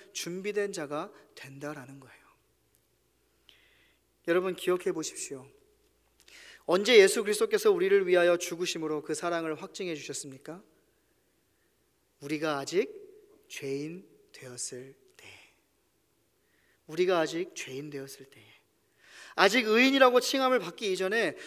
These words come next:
주님이 우리를 만나주신 거예요.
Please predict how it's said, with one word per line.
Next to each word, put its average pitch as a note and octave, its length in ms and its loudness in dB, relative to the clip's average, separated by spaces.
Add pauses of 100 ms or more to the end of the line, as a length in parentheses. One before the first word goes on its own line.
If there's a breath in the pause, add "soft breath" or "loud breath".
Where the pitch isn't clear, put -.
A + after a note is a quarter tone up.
(180 loud breath)
주님이 B3 500 -4
우리를 F3+ 540 -8 (180 loud breath)
만나주신 D#3+ 640 -14
거예요. B2 300 -20